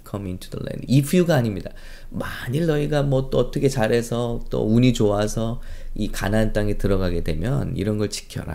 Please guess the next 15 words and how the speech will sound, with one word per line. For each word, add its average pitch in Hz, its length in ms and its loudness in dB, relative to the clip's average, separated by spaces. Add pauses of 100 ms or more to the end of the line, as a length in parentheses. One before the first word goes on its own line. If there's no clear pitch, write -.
하는 101 180 -6
게 123 100 -4
아니고요. 104 560 -2 (320)
너는 101 240 -2
반드시 - 520 -4
들어가게 - 380 -6
된다. - 300 -10 (420)
여러분, 120 240 2
이것이 190 1000 -2
참 - 420 -8
하나님의 - 580 -4
귀한 156 480 -2
은혜인 110 380 -2
것 104 100 -4
같아요. - 420 -8